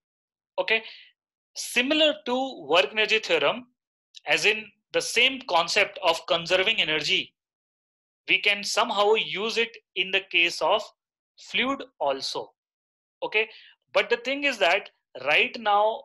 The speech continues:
the way we know work energy theorem, that is work done is equal to, uh, change in potential energy plus change in kinetic energy,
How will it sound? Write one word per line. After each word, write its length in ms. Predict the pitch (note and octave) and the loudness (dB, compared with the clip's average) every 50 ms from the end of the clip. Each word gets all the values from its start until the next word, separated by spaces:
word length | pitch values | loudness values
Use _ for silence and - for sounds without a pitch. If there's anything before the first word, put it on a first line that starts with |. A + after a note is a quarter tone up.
| _ _ | _ _
the 140 | - D3+ D#3 | -4 -2 -2
way 260 | C#3+ C#3 F3+ G#3+ A#3+ | 0 2 2 4 4
we 160 | B3 A#3 A3+ A3+ | 2 0 -2 -2
know 280 | G3+ F#3 G3 G#3+ G#3 | -2 -2 -2 -2 0
work 180 | F3 E3 D#3+ E3 E3 | 2 0 0 0 -2
energy 220 | E3+ E3+ E3 E3+ E3+ | -6 -6 -4 -4 -6
theorem, 340 | E3 - C#3+ C#3 C3+ B2+ - _ _ _ _ _ _ - - | -6 -4 -6 -4 -4 -4 -8 _ _ _ _ _ _ -6 -4
that 160 | C#3 D3+ D3 | -4 -2 -2
is 140 | E3+ D3+ C3+ | -4 -6 -6
work 380 | B2+ C3+ E3+ G#3+ A#3 A#3+ A#3 G3 | -2 2 4 4 4 2 0 0
done 180 | A3 G#3+ G#3 | -2 0 0
is 120 | G3 F#3 F3+ | -2 -4 -4
equal 320 | F#3+ F#3+ - F#3+ F#3 F3+ F3+ - | -6 -6 -4 -4 -4 -4 -4 -2
to, 240 | - F#3+ G3 G3+ F#3+ - - _ _ _ _ _ _ - | -2 -2 -2 -2 -4 -10 -18 _ _ _ _ _ _ -4
uh, 220 | D3+ D3+ D#3 D#3 D#3 - | 0 2 2 0 0 -2
change 240 | - F#3 F#3 F#3+ F#3+ | 0 0 2 2 0
in 140 | G3 F#3+ - | -4 -6 -4
potential 400 | - E3 D#3+ D#3 E3 D#3+ - G3+ | -6 -2 -2 0 -2 -2 -2 -2
energy 420 | G3 G3 F#3+ - G3+ G#3 G#3 G3+ - - _ _ _ - | -2 -2 -2 0 0 0 0 -2 -8 -20 _ _ _ -4
plus 160 | D#3+ E3+ E3+ | -4 -4 -4
change 280 | - - F3 F3+ F3+ F3+ | 0 0 0 0 2 -2
in 200 | F3+ F3 F3+ - - | -4 -4 -4 -6 -4
kinetic 320 | D3+ D3+ D#3+ F3 G#3 G3 | -2 -2 0 -2 -2 -2
energy, 480 | G3+ G3 G3 F#3+ F#3+ - A3 A3+ A3 | 0 0 -2 -2 0 -2 -2 -2 -4